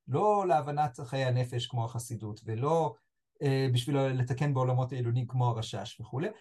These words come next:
אלא בעצם קבלה היא מפתח להבין את התהליכים, והגאון מווילנה יש אמירות מפורשות שלו, שמה שחשוב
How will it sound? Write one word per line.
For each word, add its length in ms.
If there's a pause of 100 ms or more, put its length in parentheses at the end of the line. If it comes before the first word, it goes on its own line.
(220)
אלא 200
בעצם 420
קבלה 520 (240)
היא 380
מפתח 400
להבין 420
את 120
התהליכים, 640 (340)
והגאון 240
מווילנה 200
יש 120
אמירות 320
מפורשות 520
שלו, 220
שמה 220
שחשוב 580